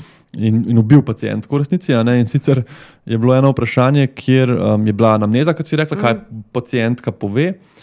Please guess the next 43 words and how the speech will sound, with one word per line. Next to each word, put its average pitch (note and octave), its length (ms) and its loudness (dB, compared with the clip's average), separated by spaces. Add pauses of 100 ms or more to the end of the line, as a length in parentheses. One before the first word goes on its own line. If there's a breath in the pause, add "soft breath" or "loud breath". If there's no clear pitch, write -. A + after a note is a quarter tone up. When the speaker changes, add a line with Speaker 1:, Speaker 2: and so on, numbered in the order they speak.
(480 loud breath)
Speaker 1:
in B2+ 180 -2
bolečina A2+ 320 0
v G#2 80 0
trebuhu D3 380 0
in A#2 80 0
tako, F3 220 2
in D#3+ 120 2
potem C#3 220 0
je C#3+ 80 4
imel C3+ 140 4
on C3 160 4
odgovor, A#2 340 2
kaj A#2 200 2
je A#2 60 4
najbolj A2+ 300 2
verjetno, D3+ 500 0
in C3 120 0
ona C3 220 2
pač, B2 220 0
ta B2 160 4 (240)
bolnica B2+ 540 2
je B2 80 4
rekla, A2 260 0
da A2 80 0
ni A2+ 100 4
noseča, G#2+ 540 0
a F2+ 120 -4
ne. G#2+ 120 -2 (480 loud breath)
Eh, A2 280 0
enostavno, A2+ 480 2
ker A2+ 180 0
ni A#2+ 120 4
vedela, A2 320 0
da F#2+ 120 -4
ni F#2+ 80 -2
noseča. F#2+ 420 -6
Speaker 2:
Mhm. F#3+ 300 -10
Speaker 1:
Mislim, A#2+ 260 2
ni C3 80 6
vedela, B2+ 240 4
da G#2+ 100 0
je G#2+ 60 2
noseča. G#2+ 360 -2